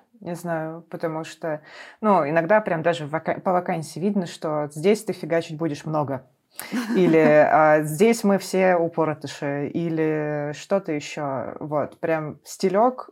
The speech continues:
Speaker 1: он прослеживается. А, да, в частности, как раз, не знаю, просто в ча-, каких-то частных коммуникациях, в смысле, что вот, например, если ты вакансию нашёл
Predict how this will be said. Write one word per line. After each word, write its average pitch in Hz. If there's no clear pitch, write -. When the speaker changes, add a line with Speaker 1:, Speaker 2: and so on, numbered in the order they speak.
Speaker 1:
он 175
прослеживается. 226
А, 160
да, 156
в -
частности, 202
как 175
раз, 165
не 170
знаю, 151
просто 165
в -
ча-, -
каких-то 165
частных 170
коммуникациях, 151
в -
смысле, 156
что 139
вот, 127
например, 135
если 147
ты 143
вакансию 151
нашёл 156